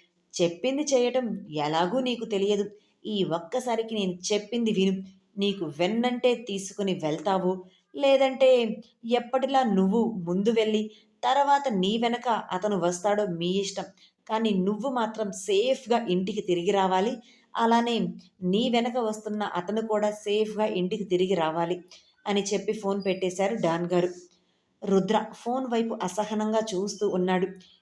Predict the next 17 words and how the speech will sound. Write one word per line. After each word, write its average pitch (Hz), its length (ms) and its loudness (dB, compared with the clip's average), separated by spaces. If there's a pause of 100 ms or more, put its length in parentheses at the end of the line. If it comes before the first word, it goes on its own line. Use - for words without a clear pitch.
(200)
ఎప్పుడూ 302 440 -2
చెప్పని 233 460 0
విషయం 196 520 0
ఇప్పుడు 233 280 -4
ఇన్నిసార్లు 240 720 -2
చెప్పటానికి 226 680 -4
కారణం 180 440 -4
ఏంటి 190 360 -4 (340)
అని 226 160 2
తను 196 280 -2
ఆలోచిస్తూ 226 640 -2
ఉన్న 202 280 0
టైంలోనే 208 840 -2 (280)
రుద్ర 214 340 0
దగ్గరకు 196 500 0
వచ్చింది 196 560 -4
యష్మి. 180 560 -4